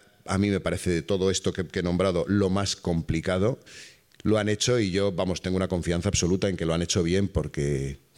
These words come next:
porque era un reto, pero, pero, pero vamos, estoy seguro que lo han hecho bien.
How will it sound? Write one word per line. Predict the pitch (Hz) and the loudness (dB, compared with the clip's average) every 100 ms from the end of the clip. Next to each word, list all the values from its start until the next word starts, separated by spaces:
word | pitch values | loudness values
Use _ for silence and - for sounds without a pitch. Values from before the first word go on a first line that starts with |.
| _ | _
porque | 80 - 82 | -4 -2 -2
era | 85 | -2
un | 82 | -2
reto, | 85 80 90 | -2 0 0
pero, | 82 78 73 | 0 0 0
pero, | 80 76 71 67 65 | 0 0 0 0 -2
pero | - 71 | -2 -2
vamos, | 73 76 69 | 0 -2 -4
estoy | - 80 | -6 -6
seguro | 71 67 67 | -4 -2 -2
que | 71 | -2
lo | |
han | 73 | -4
hecho | 71 64 | -4 -6
bien. | 64 69 | -6 -6